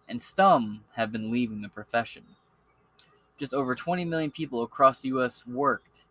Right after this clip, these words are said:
in the healthcare and social assistance industry in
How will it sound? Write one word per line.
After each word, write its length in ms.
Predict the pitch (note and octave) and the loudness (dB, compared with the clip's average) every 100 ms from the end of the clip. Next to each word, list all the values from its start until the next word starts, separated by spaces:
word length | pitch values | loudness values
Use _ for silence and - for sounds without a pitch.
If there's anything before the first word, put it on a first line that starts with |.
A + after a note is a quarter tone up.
| _ - | _ -10
in 160 | D3+ | -6
the 80 | C3+ | -4
healthcare 580 | B2 A#2+ - A#2+ A2+ A2+ - _ _ _ _ - | -2 -4 -4 -4 -4 -4 -10 _ _ _ _ -14
and 160 | A2 | -10
social 720 | G#2 - C#3+ C3+ - A#2 A2 | -10 -2 -2 -2 -2 -2 -2
assistance 600 | - - C3 - - G2+ - | -8 -10 -12 -12 -12 -12 -8
industry 600 | B2 A2+ - G2+ F#2+ | -6 -6 -10 -14 -14
in 80 | - | -14